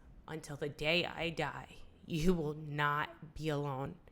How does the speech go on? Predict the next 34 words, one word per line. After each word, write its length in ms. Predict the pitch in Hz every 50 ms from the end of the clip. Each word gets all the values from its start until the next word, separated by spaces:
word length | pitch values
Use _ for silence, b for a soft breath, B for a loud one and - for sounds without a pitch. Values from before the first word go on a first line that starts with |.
| B B B B B B B B B B B -
And 140 | 156 156 170
I 180 | 180 196 226
will 160 | 247 254 269 254
be 200 | 196 277 269 240
here 220 | 254 277 240 226
for 160 | 214 - 220
you 500 | 214 202 185 190 185 180 180 180 - - - -
no 160 | 185 170 160
matter 380 | 180 180 165 165 165 160 160 160
what 260 | 151 151 175 196 214
it 140 | 254 277 233
is 400 | 277 269 269 262 262 262 254 - - -
or 120 | - 127
what 300 | 127 131 147 185 202 -
we're 120 | 220 254
going 420 | 254 202 262 254 254 247 254 247 233
through 440 | - 240 233 247 247 247 247 240 247 262 269 B B
or 200 | - 156 147 143
what 300 | 143 147 160 185 214 220
we 100 | 247 285
need 180 | 277 269 247 -
to 60 | 254
talk 300 | - - 240 226 226 -
about. 460 | 233 180 214 202 202 202 202 196 202 B B B B B B - - - -
I 120 | 147 147 160
am 120 | 175 175
gonna 160 | 185 185 190
be 120 | 180 190 202
here 220 | 170 185 202 196
every 280 | 190 - 175 - 190 185
step 240 | 180 - 180 - -
of 40 |
the 80 | - -
way. 160 | - - -